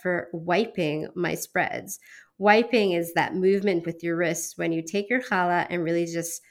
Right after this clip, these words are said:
kind of wipe <laughs> up all your salatim. Now, I have to tell you that one of the most important things I tell all the women I treat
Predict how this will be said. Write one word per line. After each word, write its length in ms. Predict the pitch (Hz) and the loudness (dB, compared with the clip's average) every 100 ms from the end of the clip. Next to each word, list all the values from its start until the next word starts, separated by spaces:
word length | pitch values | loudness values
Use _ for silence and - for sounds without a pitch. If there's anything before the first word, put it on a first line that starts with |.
| _ _ _ _ _ _ _ - | _ _ _ _ _ _ _ -2
kind 240 | 196 175 | 2 2
of 80 | 170 | 0
wipe 400 | 170 165 165 - | 2 4 6 8
<laughs> 20 | |
up 280 | 196 - 139 - - - - 240 | 10 10 8 0 -8 0 2 6
all 200 | 226 240 | 6 6
your 340 | 269 269 269 - | 4 4 2 0
salatim. 920 | - 214 185 175 185 - 131 117 120 - _ _ _ - - - - - | 0 2 6 4 4 0 -4 -4 -8 -14 _ _ _ -20 -20 -20 -20 -2
Now, 220 | 233 233 | 4 6
I 80 | 226 | 8
have 200 | 262 294 | 6 6
to 60 | 349 | 2
tell 240 | - 247 | 2 4
you 160 | 214 202 | 4 4
that 180 | 202 165 | 2 2
one 140 | 214 | 2
of 120 | 214 | 2
the 60 | 185 | 2
most 280 | 196 190 - | 2 2 0
important 600 | 180 - - 247 330 320 | -4 -2 2 4 4 2
things 380 | 196 180 175 - | 0 0 -2 -2
I 60 | 190 | -4
tell 400 | 185 202 190 - | 0 0 0 0
all 320 | 208 262 349 | 4 6 4
the 120 | 339 214 | 2 2
women 300 | 196 190 170 | 2 2 0
I 100 | 156 | -2
treat 440 | - 175 151 | -4 -4 -4